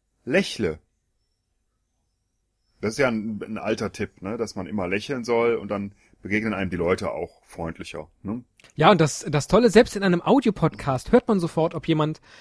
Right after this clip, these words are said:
Speaker 2: äh, ein Lächeln und sei es auch nur ein aufgesetztes Lächeln, aufgesetzt hat
Speaker 1: Ich
Speaker 2: oder nicht.
Speaker 1: lächle zum Beispiel beim Podcasten eigentlich immer, nonstop. Hört man, ne? Hört man doch, oder? Teddy.
Speaker 2: Ich glaube,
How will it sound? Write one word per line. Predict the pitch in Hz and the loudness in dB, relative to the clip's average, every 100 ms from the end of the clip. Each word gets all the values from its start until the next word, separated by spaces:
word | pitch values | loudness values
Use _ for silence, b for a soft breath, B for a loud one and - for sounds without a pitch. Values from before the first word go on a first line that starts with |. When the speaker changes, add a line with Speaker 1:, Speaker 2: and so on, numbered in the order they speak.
| b b | b b
Speaker 2:
äh, | 147 | 0
ein | 143 147 131 | 2 4 4
Lächeln | 170 233 277 175 | 4 4 2 2
und | 175 - | -2 -2
sei | 156 160 262 | 0 4 4
es | 277 | 2
auch | 208 208 | -2 -4
nur | 226 226 | 0 0
ein | 214 | 2
aufgesetztes | 262 - 135 - 135 | 0 2 -2 -2 -4
Lächeln, | 120 - 117 110 | -4 -2 -4 2
aufgesetzt | 214 - 202 202 - | 2 2 0 0 0
hat | |
Speaker 1:
Ich | 185 | 2
Speaker 2:
oder | 190 | 4
nicht. | 196 202 - _ _ _ _ _ | 2 0 -8 _ _ _ _ _
Speaker 1:
lächle | 120 143 - 139 | -2 -2 0 -4
zum | 131 117 | -4 -2
Beispiel | 117 - 117 107 | -2 -2 -6 -2
beim | 104 | -4
Podcasten | 101 123 - 101 104 - 98 | -4 -10 -4 -6 -4 -8 -10
eigentlich | - 95 104 - - - | -6 -4 -4 -6 -14 -6
immer, | 117 90 82 | -4 -4 -6
nonstop. | 92 101 107 - - 82 - - _ _ _ _ _ _ _ _ | -6 -4 -4 -4 -6 -8 -10 -20 _ _ _ _ _ _ _ _
Hört | 117 135 - | -2 -2 -2
man, | 85 | -4
ne? | 95 160 - _ _ _ _ _ _ _ _ _ - | -4 -4 -8 _ _ _ _ _ _ _ _ _ 2
Hört | 190 - | 2 4
man | 101 | 0
doch, | 85 82 | -2 -4
oder? | 110 180 220 _ _ _ _ _ _ _ _ | -2 -2 -4 _ _ _ _ _ _ _ _
Teddy. | - 92 80 _ _ _ _ _ _ _ _ _ | 0 0 0 _ _ _ _ _ _ _ _ _
Speaker 2:
Ich | - - | -12 2
glaube, | 180 233 247 233 226 - | 6 6 8 8 8 2